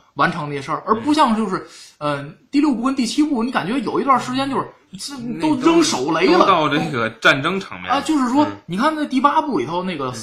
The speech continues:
Speaker 1: 强森也拿斯-，这，那个斯坦森调侃过，就说，
Speaker 2: 嗯。
Speaker 1: 那个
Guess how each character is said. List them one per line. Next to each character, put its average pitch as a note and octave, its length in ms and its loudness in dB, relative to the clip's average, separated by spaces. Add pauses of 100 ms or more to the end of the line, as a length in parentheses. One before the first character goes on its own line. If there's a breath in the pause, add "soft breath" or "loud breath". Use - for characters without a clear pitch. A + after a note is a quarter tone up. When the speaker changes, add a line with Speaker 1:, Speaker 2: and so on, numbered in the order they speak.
(140)
Speaker 1:
强 G#3+ 200 -4
森 B3+ 180 0
也 D#3 120 -4
拿 C#3+ 240 2
斯-， - 300 -8
这， F3 200 -4
那 D#3+ 100 -6
个 D3 80 -4
斯 F#3 160 -6
坦 D3+ 100 -2
森 G3 200 -4
调 F#3+ 180 0
侃 - 260 -8
过， B2+ 140 -8
就 D#3+ 60 -10
说， F#3+ 100 0
Speaker 2:
嗯。 F#3+ 60 -8 (420 loud breath)
Speaker 1:
那 D3+ 80 -10
个 B2+ 140 -6